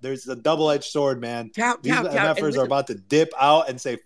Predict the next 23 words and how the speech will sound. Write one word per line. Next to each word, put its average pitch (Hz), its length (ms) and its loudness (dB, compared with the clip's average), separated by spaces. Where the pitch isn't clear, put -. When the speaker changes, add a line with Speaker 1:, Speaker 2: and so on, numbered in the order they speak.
Speaker 1:
"Fuck 156 260 -2
N 151 140 -6
F 147 160 -6
Ts," 151 300 -4
and 123 120 -6
we're 135 120 -2
done, 123 420 -2
man. 110 320 -6
It's 117 220 -10
Speaker 2:
No, - 60 2
Speaker 1:
like 240 100 6
Speaker 2:
no, 277 80 2
no. 277 180 4
And 214 180 -6
listen, 262 400 -6
this 254 220 -6
is 233 100 -10
the - 260 0
only 220 360 -2
difference 175 560 -4
that 165 160 -2
I 151 120 2
see 165 460 -6